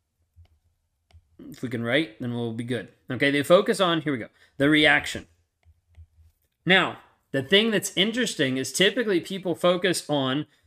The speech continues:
the reaction without ever taking into account the action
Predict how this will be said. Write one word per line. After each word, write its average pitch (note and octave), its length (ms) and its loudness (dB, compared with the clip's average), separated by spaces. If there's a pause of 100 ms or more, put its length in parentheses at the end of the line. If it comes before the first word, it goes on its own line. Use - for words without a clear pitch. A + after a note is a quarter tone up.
(140)
the C#3+ 100 2
reaction C#3+ 880 -2 (200)
without D#3+ 480 2
ever A3 240 0
taking G3 460 -2
into E3+ 340 -2
account E3 600 -2 (220)
the E3+ 260 -4
action F3+ 680 0